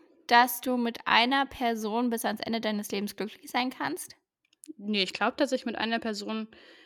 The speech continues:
Speaker 2: bis ans Ende meines Lebens glücklich sein kann.
Speaker 1: Aber?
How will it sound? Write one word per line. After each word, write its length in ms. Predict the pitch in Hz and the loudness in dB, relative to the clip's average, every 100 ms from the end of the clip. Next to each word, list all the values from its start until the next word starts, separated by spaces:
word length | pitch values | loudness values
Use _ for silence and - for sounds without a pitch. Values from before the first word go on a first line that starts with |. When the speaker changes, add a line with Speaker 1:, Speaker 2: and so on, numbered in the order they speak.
| _ | _
Speaker 2:
bis 120 | - 208 | -4 -2
ans 140 | 214 | -2
Ende 220 | - 220 214 | -2 -2 0
meines 420 | 202 196 202 - | 0 -2 -4 -6
Lebens 460 | 196 190 185 175 - | -4 -2 -2 -4 -8
glücklich 400 | - 190 190 180 | -6 -6 -8 -10
sein 340 | 185 175 180 | -4 -2 -4
kann. 500 | 185 - 175 175 233 359 - _ _ _ _ _ _ _ _ _ - | -6 -2 -2 2 4 4 0 _ _ _ _ _ _ _ _ _ 4
Speaker 1:
Aber? 600 | 190 190 190 220 294 | 8 8 8 8 6